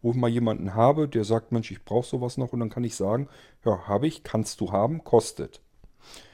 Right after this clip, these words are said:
Und dann kann man's für einen Preis loswerden, wo man sagt, „Okay, jetzt ist, tut's nicht ganz so doll weh.“ Wenn man's kurzfristig loswerden will, tut's immer weh. Und dann kriegt man da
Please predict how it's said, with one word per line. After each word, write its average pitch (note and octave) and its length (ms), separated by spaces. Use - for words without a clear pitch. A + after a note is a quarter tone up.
Und G2 180
dann A2 140
kann C3 160
man's B2+ 240
für A#2 380
einen G#2+ 240
Preis G#2+ 440
loswerden, A#2 720
wo A#2 60
man A2+ 140
sagt, G#2 200
„Okay, G#2+ 200
jetzt G2 180
ist, - 320
tut's - 280
nicht - 120
ganz A#2 180
so F#2+ 80
doll D#2+ 240
weh.“ D2 160
Wenn B2+ 100
man's C#3 260
kurzfristig F3 600
loswerden C#3 480
will, C3+ 280
tut's - 260
immer D#3+ 280
weh. D3 220
Und G2+ 80
dann G#2 100
kriegt - 260
man G#2+ 120
da G#2 200